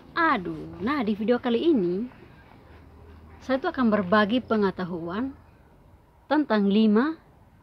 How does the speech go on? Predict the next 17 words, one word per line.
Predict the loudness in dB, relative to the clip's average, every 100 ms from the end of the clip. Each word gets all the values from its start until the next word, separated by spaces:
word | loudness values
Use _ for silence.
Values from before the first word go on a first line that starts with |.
| _ _ _ _ _ _ _ _ -20 -20 -20 -20 -20 -18
zodiak | -6 0 4 2 2 -4
yang | -2
mampu | 2 0 0
menyembunyikan | 2 4 2 0 0 -2 -2 -4
emosinya | -4 -2 0 -2 -4 -4 -4 -6
ya. | -6 -2 -2 -4 -10 -8
Jadi | -4 -2
mungkin | -2 -2 -2 -2
bisa | -2 -4
saja | -4 -4 -4 -6 -8 -8
kamu | -2 0 0 -4
adalah | -6 -6 -6 -10 -12 -20 _ _ _ _ _ _ _
salah | -4 -2 -2
satu | -2 -2 -4 -6
dari | -6 -6 -6 -6 -6 -8 -12 -14
zodiak | -10 -2 -2 -2
yang | -4 -4 -2 -4 -6